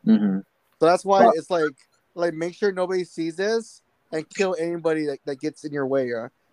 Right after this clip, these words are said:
Speaker 2: that's why he was
Speaker 1: Mm-hmm.
Speaker 2: like, kill Ratcatcher, 'cause he got permission from Amanda Waller. If anybody gets in your way or tries to interfere with you destroying the hard drive, like, kill him. Uh,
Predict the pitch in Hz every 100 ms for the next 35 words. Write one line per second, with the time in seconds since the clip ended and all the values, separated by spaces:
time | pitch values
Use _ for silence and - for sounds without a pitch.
0 | - 151 165 180 175 - 170 156 175 156
1 | 151 - 143 147 139 151 135 143 156 156
2 | 151 147 156 143 - - _ _ - 156
3 | 151 151 143 151 139 131 131 147 160 156
4 | 147 - 147 - 156 139 139 139 143 135
5 | 127 - _ _ - - 151 151 147 -
6 | 156 151 143 139 131 _ _ 147 151 135
7 | 123 151 143 127 117 143 127 131 131 127
8 | 131 127 - 139 120 110